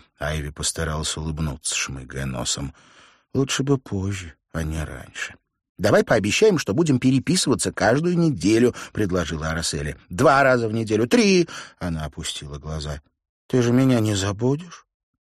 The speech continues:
Айви замотала головой. "Никогда!" Несколько толстых капель дождя шмякнулись в пыль.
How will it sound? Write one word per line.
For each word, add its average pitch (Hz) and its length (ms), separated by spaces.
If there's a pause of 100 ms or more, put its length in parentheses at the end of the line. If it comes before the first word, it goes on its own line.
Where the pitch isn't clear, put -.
(160)
Айви 80 320
замотала 92 580
головой. 85 460 (240)
"Никогда!" 107 720 (520)
Несколько 82 460
толстых 80 400
капель 80 340
дождя 73 540
шмякнулись - 720
в - 160
пыль. - 280